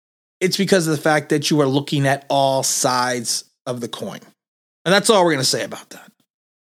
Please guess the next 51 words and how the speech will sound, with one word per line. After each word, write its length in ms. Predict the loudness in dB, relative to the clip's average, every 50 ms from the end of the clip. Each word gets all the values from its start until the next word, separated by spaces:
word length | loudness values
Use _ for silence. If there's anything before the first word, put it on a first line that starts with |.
| _ _ _ _ _ _ _ _ _ 0
Also, 440 | 2 2 4 4 4 4 4 6 6
we're 120 | 6 4 4
gonna 160 | 4 4 2
do 320 | 2 2 4 4 6 6
a, 240 | 6 4 4 4 4
uh, 240 | 4 2 2 2 2
we're 80 | 2
gonna 140 | 4 4 4
have 100 | 4 4
a, 360 | 2 2 0 -2 -2 -4 -4
a 140 | -2 -2 0
weekly 380 | 2 4 2 2 4 4 2 2
podcast 640 | 4 2 2 2 2 2 2 2 2 2 0 -2 -2
again. 300 | 0 0 0 0 2 0
We're 80 | 2
bringing 260 | 2 2 2 2 2
back 200 | 2 2 0 0
the 60 | 0 0
MetLife 460 | 0 0 0 0 0 0 0 0 -2
Mafia. 520 | -2 -2 -2 -2 -4 -6 -10 -10 -12 -14 _ _ _ _ _ _ _ _ _ _ _ _ _ _ _ _ _
We're 200 | -2 0 2 2
gonna 100 | 2 2
do 140 | 2 2 2
a 20 | 4
weekly 320 | 2 2 0 2 0 0
podcast 540 | 2 2 0 2 0 0 0 0 0 0 0
show. 280 | -2 -2 -2 -2 -4 -6 _ _ _ _ _ _ _ _ _ _ _ _ _ _ _ _ _ -4
It 80 | 0 2
will 80 | 2
be 160 | 2 2 2 2
on 120 | 2 2
iTunes 480 | 0 -2 -2 -2 -2 -4 -2 -4 -4 -4
and 80 | -4 -2
all 160 | -2 -2 -2
that. 320 | -2 -4 -6 -8 -10 _ _ -6
You 80 | 0
can 100 | 2 2
also 220 | 4 2 2 0 0
find 240 | 0 2 2 2 0
Online 260 | 0 0 -2 -4 -4
Big 160 | -6 -8 -8
Blue 160 | -8 -8 -8
on 80 | -8 -10
iTunes, 460 | -12 -12 -10 -10 -10 -10 -8 -6 -4
but 80 | -2 -2
it's 100 | -2 0
basically 300 | 0 0 0 -2 -6 -6
just 160 | -6 -6 -6
a 40 | -6
rebroadcast 760 | -6 -8 -6 -6 -6 -6 -6 -4 -4 -4 -4 -4 -6 -4 -6
of, 200 | -6 -8 -10